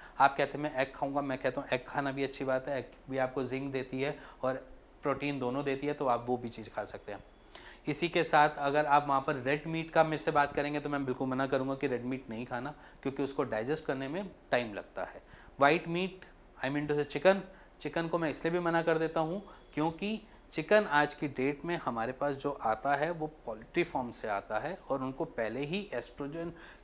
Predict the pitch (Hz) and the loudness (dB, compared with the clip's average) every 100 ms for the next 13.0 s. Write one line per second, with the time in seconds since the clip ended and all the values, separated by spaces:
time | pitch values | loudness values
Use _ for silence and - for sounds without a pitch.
0 | - 139 147 147 147 139 139 160 151 131 | -2 4 6 6 2 -4 0 -2 -2 -4
1 | 143 160 139 127 131 156 160 - 143 131 | -2 0 2 2 0 -2 -4 -10 -10 -6
2 | 165 160 127 - 208 214 - 143 127 117 | -4 -4 -6 -6 -2 -2 -2 -2 -2 0
3 | 107 107 117 170 156 156 156 143 165 180 | -2 -4 -6 -4 -4 -4 -2 4 6 6
4 | 127 104 104 123 185 - - - 156 160 | 2 -4 -6 -6 -6 -8 -8 -2 -2 0
5 | 160 135 135 180 143 120 123 127 160 117 | -2 -2 -2 -2 2 0 0 -2 -2 -2
6 | 127 156 131 117 127 110 92 - - - | -2 -2 -4 -2 -2 -2 -8 -18 -20 -20
7 | - - - - - - - 131 131 147 | -20 -20 -20 -20 -20 -20 -2 0 2 2
8 | 156 127 131 156 165 139 139 - 127 135 | 4 4 2 2 2 2 2 -2 -2 0
9 | 156 131 143 147 135 147 - 180 202 139 | 0 0 0 0 2 0 0 -2 0 -2
10 | 113 127 147 165 127 160 160 - 156 123 | -4 -2 -2 -2 -2 -2 -4 -6 -4 -4
11 | 110 127 131 190 208 - - - - - | -4 -4 -2 -2 -4 -14 -20 -20 -20 -20
12 | - - 185 190 - 117 - 101 - 104 | -2 8 8 8 0 -4 -4 -12 -10 -14